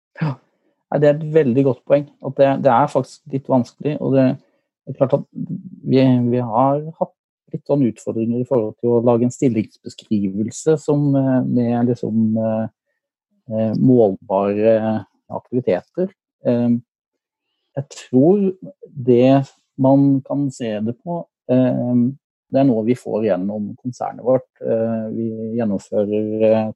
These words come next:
to ganger i året så har vi en medarbeiderundersøkelse. Eh, sånn at da tar vi litt pulsen på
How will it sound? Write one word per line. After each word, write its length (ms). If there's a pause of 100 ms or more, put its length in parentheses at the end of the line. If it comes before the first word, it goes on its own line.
to 160
ganger 240
i 40
året 240
så 140
har 100
vi 100
en 100
medarbeiderundersøkelse. 1400 (1040)
Eh, 200
sånn 220
at 100 (560)
da 80 (120)
tar 220
vi 60
litt 160
pulsen 420
på 160